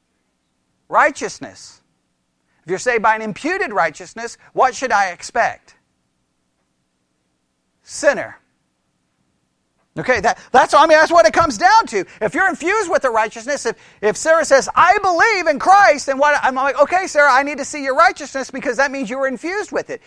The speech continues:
If it's imputed, what should I co-, expect to see? The same sinful Sarah, right? Because now her, her salvation is not because she was infused with the righteousness, but an imputed righteousness. I don't know why that's controversial. I don't know why that's confusing.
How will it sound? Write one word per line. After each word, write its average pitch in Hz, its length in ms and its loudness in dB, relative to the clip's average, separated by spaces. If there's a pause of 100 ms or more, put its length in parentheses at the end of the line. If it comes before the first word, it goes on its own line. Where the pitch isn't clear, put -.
(120)
If 240 140 2
it's 302 120 -8
imputed, 311 640 -4 (140)
what 294 180 4
should 311 140 -2
I 294 100 2
co-, - 140 -6
expect - 560 -4
to 240 80 -6
see? 330 420 -10 (200)
The 220 100 -2
same 302 320 0
sinful 330 500 0
Sarah, 381 560 0 (920)
right? 339 440 0 (800)
Because 233 400 2
now 339 500 4 (140)
her, 240 400 2 (320)
her 233 160 -2
salvation 285 580 -2
is 240 140 -10
not 311 140 -2
because 277 260 -10
she - 80 -10
was 220 160 -8
infused 285 360 -10
with 294 120 -6
the 202 80 -10
righteousness, 190 440 -8
but 226 160 -8
an 240 140 -8
imputed 302 380 -10
righteousness. 147 400 -8 (260)
I 208 80 4
don't 392 160 2
know 403 120 2
why 339 180 4
that's 320 200 0
controversial. 311 680 0
I 277 100 4
don't 294 120 0
know 302 80 2
why 285 160 2
that's 269 200 -2
confusing. 269 480 -4